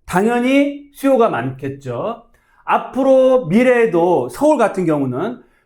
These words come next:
공급이 많을까요? 수요가 많을까요? 당연히 공급보다 수요가 많을 수밖에 없다. 따라서 서울의 수급은 항상 불일치, 즉 공급보다 수요 초과가 일어나는 지역이 바로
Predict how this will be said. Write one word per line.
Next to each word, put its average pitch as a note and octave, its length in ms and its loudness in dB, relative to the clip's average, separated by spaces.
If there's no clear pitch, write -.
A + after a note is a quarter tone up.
공급이 B3 380 0
많을까요? A3+ 640 2
수요가 B3 320 -2
많을까요? D3+ 640 -4
당연히 F#3 560 -2
공급보다 E3+ 720 -2
수요가 A#3+ 680 0
많을 D#3 400 0
수밖에 G3 500 -4
없다. - 640 -8
따라서 G#3+ 380 0
서울의 B3+ 500 2
수급은 B3 640 -2
항상 C#4 760 2
불일치, G3 800 -2
즉 B3 460 -4
공급보다 G#3 880 0
수요 B3+ 460 2
초과가 B3 840 2
일어나는 G3+ 600 2
지역이 F#3+ 400 -2
바로 G3 580 0